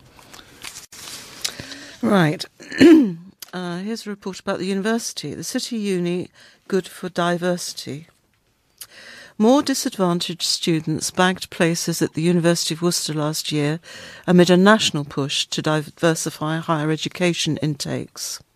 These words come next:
Of one thousand three hundred ninety-five students aged under twenty-one who started a full-time undergraduate course at the University of Worcester in twenty eighteen nineteen, fifteen point six percent were from places in the U K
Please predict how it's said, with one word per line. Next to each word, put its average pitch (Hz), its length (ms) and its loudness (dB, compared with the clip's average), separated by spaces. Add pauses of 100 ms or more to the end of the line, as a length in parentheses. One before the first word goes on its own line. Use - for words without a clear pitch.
(880)
Of 202 220 4
one 269 160 6
thousand 277 320 0
three 233 200 -2
hundred 202 260 -2
ninety-five 185 720 0
students 156 640 0
aged 170 380 -2
under 160 220 2
twenty-one 165 840 0 (480)
who 185 100 0
started - 440 2
a 170 40 -6
full-time 175 600 -2
undergraduate 165 640 -2
course 160 340 -2
at - 80 -8
the 156 80 -6
University 160 720 -2 (140)
of 147 120 -8
Worcester 165 460 -4 (400)
in 156 120 0
twenty - 500 0
eighteen 156 800 -2
nineteen, 156 800 -2 (720)
fifteen 262 580 2
point 233 260 2
six - 300 2
percent 156 400 -2
were 160 80 -4
from 170 160 -2
places 175 420 0
in 170 120 4
the 170 80 4
U 165 180 4
K 160 420 -2